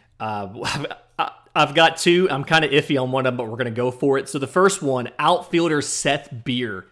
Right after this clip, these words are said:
of Arizona. I say outfielder. He's gonna be a D H. Uh, glove is terrible. I think I saw Fangraphs actually had him at a twenty, at a twenty grade for his glove. But,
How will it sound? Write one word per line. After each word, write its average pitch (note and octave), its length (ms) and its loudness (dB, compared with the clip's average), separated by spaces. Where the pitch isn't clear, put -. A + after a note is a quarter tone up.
of B2 140 -4
Arizona. A2+ 420 -2
I A#2+ 140 -4
say D#3 300 0
outfielder. A#2+ 540 -4
He's A#2 240 -8
gonna E3+ 200 -2
be A2+ 160 -6
a F#2 40 -8
D F#2+ 260 -10
H. - 360 -14
Uh, A2+ 200 0
glove C#3 320 2
is D#3 120 -4
terrible. A#2+ 560 -2
I D3 120 0
think D4 140 -4
I F4 40 0
saw - 200 0
Fangraphs B2+ 720 -4
actually C3 440 -4
had A#2 260 0
him A#2 260 -4
at A2+ 220 -6
a G#2+ 260 -4
twenty, C#3 580 -6
at B2 100 -6
a A#2 40 -10
twenty D3+ 280 2
grade C3 320 0
for A#2+ 100 -4
his A2 160 -6
glove. A2 420 -6
But, B2 380 0